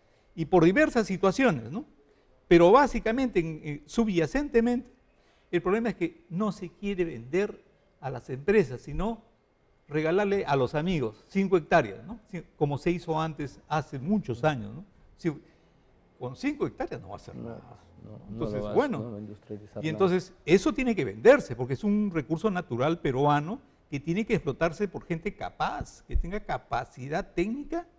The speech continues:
Speaker 1: económica, ¿no? Un, un,
Speaker 2: Para
Speaker 1: un
Speaker 2: poder
Speaker 1: pobre
Speaker 2: exportar, ¿no? Si no, no hay
Speaker 1: Si,
Speaker 2: forma.
Speaker 1: si, si no, no, no, no va a rendir lo que, lo que rinde. En este momento, y mire lo importante, se han perdido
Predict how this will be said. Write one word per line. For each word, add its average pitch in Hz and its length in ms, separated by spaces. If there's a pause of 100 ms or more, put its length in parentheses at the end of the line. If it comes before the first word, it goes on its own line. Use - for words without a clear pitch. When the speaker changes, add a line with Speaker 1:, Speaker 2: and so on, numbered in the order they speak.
(100)
Speaker 1:
económica, 131 680 (360)
¿no? 180 140 (840)
Un, 165 260
un, 175 60
Speaker 2:
Para 117 120
Speaker 1:
un 101 80
Speaker 2:
poder 117 140
Speaker 1:
pobre 180 120
Speaker 2:
exportar, 131 420
¿no? 117 300
Si 117 60
no, 131 200
no 147 140
hay 131 60
Speaker 1:
Si, 143 80
Speaker 2:
forma. 139 140
Speaker 1:
si, - 180
si 180 160
no, 330 160
no, 123 240
no, 131 280
no 151 180
va 143 80
a - 20
rendir 131 340
lo 135 140
que, 113 360
lo 120 120
que 143 100
rinde. 311 260 (560)
En 139 120
este 180 180
momento, 180 460
y 147 140
mire 247 260
lo 151 160
importante, 147 640 (320)
se - 100
han 170 160
perdido 247 540